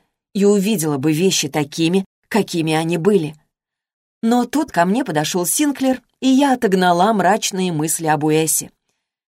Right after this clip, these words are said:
"Это заняло больше времени, чем я думал". Он отряхнул руки и прислонился к стене. Нас разделяли всего несколько дюймов,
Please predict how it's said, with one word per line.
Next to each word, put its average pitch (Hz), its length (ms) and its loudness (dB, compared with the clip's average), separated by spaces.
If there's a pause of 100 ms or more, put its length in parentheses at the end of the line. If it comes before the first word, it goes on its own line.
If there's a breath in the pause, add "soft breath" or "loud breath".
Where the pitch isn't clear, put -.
(160)
"Это 165 320 0
заняло 175 400 2
больше 156 480 0
времени, 208 540 2
чем 147 240 -4
я 139 240 0
думал". 131 420 -2 (500)
Он 180 140 0
отряхнул 156 500 -4
руки 254 380 -4 (320 soft breath)
и 294 140 -2
прислонился 196 640 -2
к - 40 -12
стене. 147 440 -4 (800)
Нас 165 280 -2
разделяли 160 580 0
всего 156 320 -2
несколько 156 480 -4
дюймов, 151 400 0